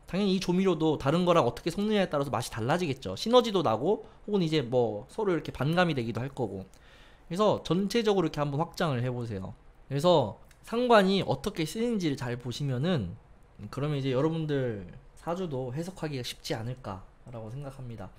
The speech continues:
여기에서 이제 뭐 재성이 많을 때는 상관이 순화가 돼서 뭐 상관 경관을 잘 안 하고,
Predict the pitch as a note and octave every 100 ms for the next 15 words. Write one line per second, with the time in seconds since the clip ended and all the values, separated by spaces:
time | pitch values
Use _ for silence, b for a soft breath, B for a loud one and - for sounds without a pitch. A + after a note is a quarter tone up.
0 | B B B B E3 G3+ C4+ B3 A3 G3
1 | G3+ F#3+ D#3 D#3 D3+ C#3 - - - -
2 | C#3 C#3 F#3 F#3 F3+ D#3+ A#2+ D#3+ D#3+ E3+
3 | D#3+ D#3 C#3+ - F#3+ F#3+ F3+ D#3+ A3+ G#3
4 | F#3+ F3 D#3+ C#3+ C#3+ C#3 C3+ G#2+ A2+ F3
5 | F3+ E3 B2+ B2 C3 B2 B2+ A#2 C3 C#3
6 | C3+ C3+ C3